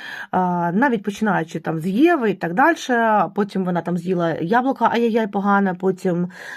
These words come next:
ем, вона там спокуслива, да, її там можна спокушити, спокусити,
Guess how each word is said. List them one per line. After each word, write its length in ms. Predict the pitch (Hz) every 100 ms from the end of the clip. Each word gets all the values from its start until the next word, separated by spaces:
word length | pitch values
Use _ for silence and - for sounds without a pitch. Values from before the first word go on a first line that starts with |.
| -
ем, 800 | 180 185 175 175 170 160 151 - - - - - -
вона 320 | 165 185 180
там 220 | 156 165 160
спокуслива, 800 | - 220 208 226 202 196 180
да, 180 | 175 247
її 180 | 254 175
там 160 | 180 175
можна 220 | 170 170
спокушити, 640 | - 175 180 - 302 262
спокусити, 640 | - 185 - - 254 208